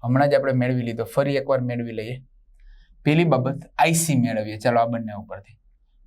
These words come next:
તો સિમ્પલ વાત છે કે આઉટપુટ વોલ્ટેજ બરાબર આઈ સી આર એલ. તો આઈ સી બરાબર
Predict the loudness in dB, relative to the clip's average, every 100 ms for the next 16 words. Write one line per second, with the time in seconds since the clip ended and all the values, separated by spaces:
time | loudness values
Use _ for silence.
0 | -8 -2 2 2 4 4 4 2 0 2
1 | 2 0 -2 -2 0 0 -2 -6 -2 0
2 | 2 0 -4 -4 -6 -6 -10 -2 0 0
3 | -4 -14 _ _ _ -12 -12 -14 -16 -16
4 | -18 -14 -16 -16 -10 -6 -2 -2 0 -2
5 | -2 0 0 -2 -8